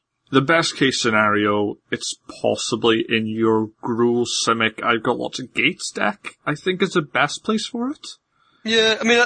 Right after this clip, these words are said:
Speaker 2: I, to be honest, I just think the format's just too fast for it. Like, like, um, you're gonna be overrun by faster decks when you're trying to play this and then get some form of damage in with it, you know?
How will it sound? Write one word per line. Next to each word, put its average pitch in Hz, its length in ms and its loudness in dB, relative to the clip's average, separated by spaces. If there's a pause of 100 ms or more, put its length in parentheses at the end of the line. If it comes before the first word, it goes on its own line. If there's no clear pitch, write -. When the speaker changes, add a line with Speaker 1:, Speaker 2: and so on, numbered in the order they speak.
Speaker 2:
I, 214 60 -4
to 196 180 -10
be 214 80 2
honest, 226 260 2
I 185 40 4
just - 180 0
think 165 160 0
the 147 260 0 (460)
format's 147 420 0
just 147 180 0
too 143 120 -6
fast - 340 -2
for 135 160 -6
it. 143 80 -10 (580)
Like, 160 320 2
like, 160 380 2
um, 156 640 2 (160)
you're 165 140 0
gonna 170 160 4
be 156 100 2
overrun 143 500 2
by 139 380 0 (640)
faster 156 380 0
decks - 520 -2
when 143 140 -2
you're 139 80 -2
trying 147 240 -2
to - 120 -14
play 151 180 0
this 139 360 2
and 135 160 2
then 135 280 0 (540)
get 147 180 2
some 139 220 2
form 139 240 -2
of 143 200 2
damage 135 340 2
in 139 140 2
with 135 120 0
it, 151 80 0 (280)
you 139 140 -2
know? 147 140 2